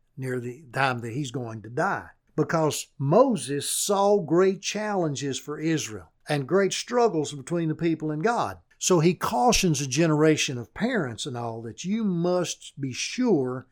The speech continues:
that your people hear God's law. What we would say, we must be sure that that generation knows the gospel and that they learn to fear God, reverence God. Now, why was Moses telling them that? Because he knew that when they got ready to go in this new journey with God,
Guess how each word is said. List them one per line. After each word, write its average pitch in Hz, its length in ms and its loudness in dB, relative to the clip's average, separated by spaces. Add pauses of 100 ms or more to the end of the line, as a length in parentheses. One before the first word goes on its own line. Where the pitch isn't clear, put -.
(100)
that 131 220 -4
your 151 120 4
people 156 320 0
hear 170 280 2
God's 147 340 0
law. 120 300 -4 (280)
What 127 300 -4
we 170 180 2
would 185 180 2
say, 131 360 -6
we 165 200 2
must 220 260 -2
be 156 120 -2
sure 165 340 0
that 127 160 -4
that 151 200 -2
generation 135 640 -4
knows 127 260 -4
the 113 100 -18
gospel 113 600 -8 (140)
and 147 140 -4
that 156 160 4
they 160 120 2
learn 165 340 4
to 147 80 0
fear 156 280 0
God, 143 480 -4 (320)
reverence 127 380 -6
God. 110 360 -8
Now, 123 200 -8
why 269 240 -8
was 156 200 -4
Moses 147 560 -6 (140)
telling 131 360 -2
them 104 160 -10
that? 107 320 -10 (260)
Because 156 400 4
he 247 180 4
knew 175 300 8
that 131 100 2
when 147 180 0
they 196 140 0
got 214 280 -2
ready 156 260 0
to 131 100 -6
go 156 360 -2
in 147 140 -6
this 139 200 -4
new 156 200 -4
journey 165 420 -2
with 120 180 -8
God, 165 460 -6